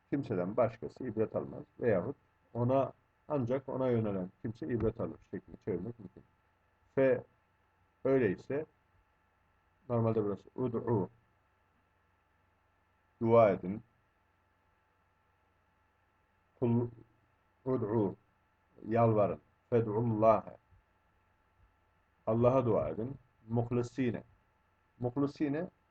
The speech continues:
has kılarak ya da ihlaslı kimseler olarak lehu, onun,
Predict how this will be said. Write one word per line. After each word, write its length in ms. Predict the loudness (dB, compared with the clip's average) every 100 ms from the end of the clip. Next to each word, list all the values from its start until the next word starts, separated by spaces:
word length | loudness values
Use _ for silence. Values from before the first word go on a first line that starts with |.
| _ _ _ _
has 240 | 2 2 0
kılarak 400 | -2 -2 -2 -8 _ _ _ _ _ _ _ _ _ _ -10
ya 120 | -2
da 260 | 0 0 -4 _ _ -8
ihlaslı 520 | -4 0 0 0 -6
kimseler 360 | -4 -6 -2 -2
olarak 380 | 0 -6 -6
lehu, 500 | -2 0 2 0 -4 -10 _ -4
onun, 280 | -2 -2